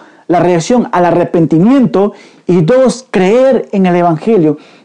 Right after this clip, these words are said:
Y nosotros ya hemos visto lo que es el arrepentimiento, ¿verdad? Cambio de mente,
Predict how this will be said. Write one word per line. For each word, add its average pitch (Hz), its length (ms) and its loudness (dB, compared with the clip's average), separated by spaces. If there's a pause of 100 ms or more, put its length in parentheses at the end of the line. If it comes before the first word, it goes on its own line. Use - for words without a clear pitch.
Y 180 80 -2
nosotros 196 540 0
ya 226 140 2
hemos 220 260 2
visto 208 340 0
lo 175 180 0
que 190 180 0
es 202 120 -6 (340)
el 170 140 -2
arrepentimiento, 160 1120 0
¿verdad? 139 420 -4 (1500)
Cambio 220 600 2
de 165 180 0
mente, 175 580 0